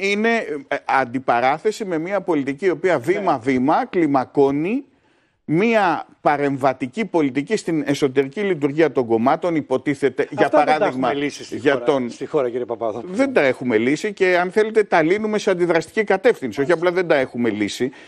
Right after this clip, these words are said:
Speaker 1: Σκεφτείτε ότι άνοιγε η διαδικασία να συζητά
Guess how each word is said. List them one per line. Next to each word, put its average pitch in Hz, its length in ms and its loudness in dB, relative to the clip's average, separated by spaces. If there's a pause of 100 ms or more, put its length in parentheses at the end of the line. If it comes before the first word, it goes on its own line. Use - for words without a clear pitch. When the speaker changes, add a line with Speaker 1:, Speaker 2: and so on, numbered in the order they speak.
(120)
Speaker 1:
Σκεφτείτε 240 580 -2
ότι 233 280 0
άνοιγε 170 420 0
η 143 60 0
διαδικασία 131 680 -2
να 202 140 -4
συζητά 147 640 0